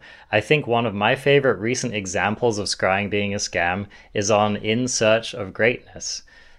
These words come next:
which was that, uh, two, it was that green, green enchantment,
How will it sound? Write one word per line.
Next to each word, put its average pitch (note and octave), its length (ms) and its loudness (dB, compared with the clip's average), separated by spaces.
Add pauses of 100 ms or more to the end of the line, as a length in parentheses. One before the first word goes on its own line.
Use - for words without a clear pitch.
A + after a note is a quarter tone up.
(160)
which G#2+ 220 0
was G2 200 0
that, G2 400 4
uh, F#2 300 2 (100)
two, C3+ 680 4 (400)
it B2 180 4
was A#2 180 0
that G2 260 6
green, C#3 400 4
green B2 400 2
enchantment, G#2 960 0